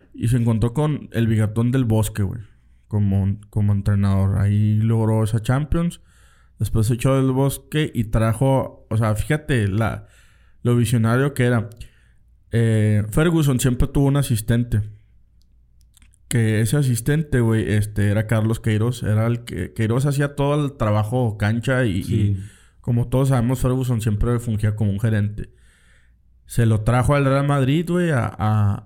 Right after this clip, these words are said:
Speaker 1: a Carlos Queiroz, como diciendo, "Pues este güey es un buen entrenador porque es el que le hace el jale a Ferguson. Acá, pues, tiene que dar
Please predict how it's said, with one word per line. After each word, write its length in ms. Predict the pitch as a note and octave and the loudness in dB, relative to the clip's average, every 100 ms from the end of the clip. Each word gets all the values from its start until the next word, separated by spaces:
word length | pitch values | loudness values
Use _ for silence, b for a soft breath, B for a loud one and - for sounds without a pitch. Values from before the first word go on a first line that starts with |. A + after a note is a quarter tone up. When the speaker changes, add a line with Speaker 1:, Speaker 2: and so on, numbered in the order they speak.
| G2 | -4
Speaker 1:
a 80 | G#2+ | -2
Carlos 300 | G#2+ A2+ C#3 | 0 0 -2
Queiroz, 520 | - G#2+ B2 C#3+ - - - | -2 0 0 -2 -6 -16 -16
como 260 | - G#2+ G#2 | -6 -2 0
diciendo, 360 | G#2 G#2 G#2 G#2+ | 0 0 0 -2
"Pues 140 | G2 | -2
este 240 | G#2 G#2+ | -4 -4
güey 220 | B2 B2+ B2+ | -2 -2 -2
es 100 | C3 | -2
un 100 | B2 | -2
buen 160 | C3 | -2
entrenador 580 | C3+ C3 A2+ G#2 A2 A#2+ | -2 -4 -2 0 0 -2
porque 200 | A2 G2+ | -4 -6
es 80 | A#2+ | -6
el 100 | A#2 | -4
que 120 | G#2 | -2
le 80 | F#2+ | -2
hace 140 | G#2 | -2
el 60 | G#2+ | -4
jale 220 | A#2 A#2 | -2 -2
a 60 | A2 | 0
Ferguson. 500 | B2 A#2+ G#2 G#2 G#2+ b b b b b | -2 -2 -2 -4 -6 b b b b b
Acá, 360 | - - D#3 - | -10 -6 -6 -2
pues, 200 | B2+ G#2 | -2 0
tiene 280 | - G#2+ G#2+ | 0 -2 0
que 100 | A#2 | 0
dar 200 | A2 | 2